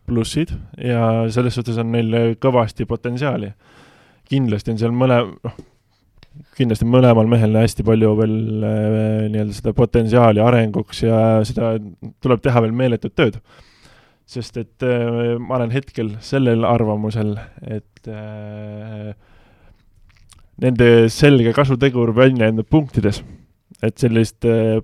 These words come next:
passiivset, äh, meeskonna, äh, nii-öelda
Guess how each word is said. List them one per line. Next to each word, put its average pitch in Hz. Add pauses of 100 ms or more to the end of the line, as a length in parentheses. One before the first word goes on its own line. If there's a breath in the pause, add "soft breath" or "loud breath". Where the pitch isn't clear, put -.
passiivset, 117
äh, 113
meeskonna, 117
äh, 110
nii-öelda 110